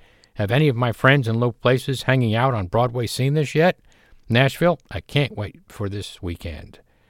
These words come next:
Before heading off to Las Vegas, Brooks will appear at Austin City Limits Live at the Moody Theater on April twenty-seventh.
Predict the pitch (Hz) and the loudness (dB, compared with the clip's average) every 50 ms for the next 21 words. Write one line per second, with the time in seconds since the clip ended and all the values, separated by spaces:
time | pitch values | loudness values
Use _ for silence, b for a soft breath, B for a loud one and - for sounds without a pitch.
0 | b b b b b b b b b b - - - 208 233 180 139 185 196 190 | b b b b b b b b b b -4 2 6 8 8 8 8 6 6 6
1 | 180 185 196 180 - - 156 151 143 131 - - 156 180 196 185 202 - - - | 6 6 6 6 4 2 2 2 2 2 2 2 2 2 4 2 0 -2 -2 0
2 | 160 147 - - - 117 110 98 - - 156 160 139 104 - - 120 143 131 - | 0 0 0 -2 -6 -6 -6 -6 -4 0 0 2 2 0 -2 -2 -2 -2 -2 -2
3 | - 117 104 - - 147 123 107 107 139 151 135 - - - 123 143 143 117 120 | -4 -6 -6 -4 -4 -4 -2 -2 -2 -2 -4 -4 -4 -4 0 2 2 2 2 2
4 | 143 123 113 104 - - 101 104 120 127 107 101 95 - - 185 180 139 120 139 | -2 -2 -4 -6 -6 -6 -4 -2 0 0 0 -2 -6 -4 0 0 2 2 2 0
5 | - b b b b b b b b 120 113 - 117 117 113 - - 104 98 - | -2 b b b b b b b b -6 -4 -2 -2 -2 -2 -2 -4 -8 -10 -8
6 | - - 90 78 - 90 87 - - - - - 87 80 73 - - - - _ | -8 -8 -8 -6 -6 -8 -8 -10 -10 -8 -6 -6 -6 -6 -6 -10 -16 -20 -20 _